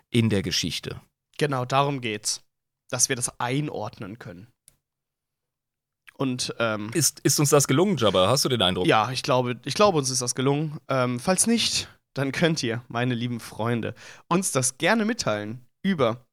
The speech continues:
Speaker 2: die gängigen Social-Media-Kanäle oder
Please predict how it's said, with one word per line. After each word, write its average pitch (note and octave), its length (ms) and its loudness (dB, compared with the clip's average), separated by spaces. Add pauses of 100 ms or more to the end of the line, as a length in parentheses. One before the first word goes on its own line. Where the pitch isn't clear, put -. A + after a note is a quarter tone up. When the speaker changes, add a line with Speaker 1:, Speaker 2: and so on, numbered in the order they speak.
(260)
Speaker 2:
die C3 340 -4
gängigen D#3 460 0
Social-Media-Kanäle C3 1200 -2 (140)
oder F3 500 0